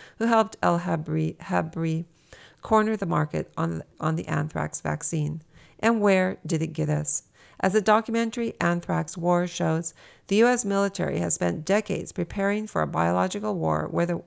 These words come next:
weapon is anthrax. Yet so far, the only anthrax Americans have been exposed to came from our own military's labs. And the only harm our troops have had to defend themselves against is the vaccine injuries from squalene-laced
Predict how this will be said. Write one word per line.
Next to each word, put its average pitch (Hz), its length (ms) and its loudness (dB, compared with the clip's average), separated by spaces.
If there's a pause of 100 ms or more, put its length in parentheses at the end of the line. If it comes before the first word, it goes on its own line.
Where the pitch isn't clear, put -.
weapon 160 520 -2
is 156 320 -4
anthrax. - 600 -4
Yet - 240 -2
so 247 220 2
far, 247 360 0 (460)
the 185 120 4
only 254 320 4
anthrax 170 580 0
Americans 170 380 0
have 165 100 -4
been 160 140 -2
exposed 190 500 -2
to 220 300 -2
came 175 280 -2
from 175 200 -2
our 170 180 -4
own 151 320 0
military's 147 840 -4
labs. 143 540 -4 (500)
And 190 160 2
the 208 100 8
only 247 200 4
harm 247 460 0
our 165 160 2
troops 190 380 -2
have 165 180 -4
had 170 340 -2
to 165 100 -6
defend 175 400 -2
themselves 170 340 0
against 180 520 -4 (300)
is 240 160 2
the 262 80 4
vaccine 175 480 0
injuries 156 500 -2
from 185 160 -4
squalene-laced 147 960 -2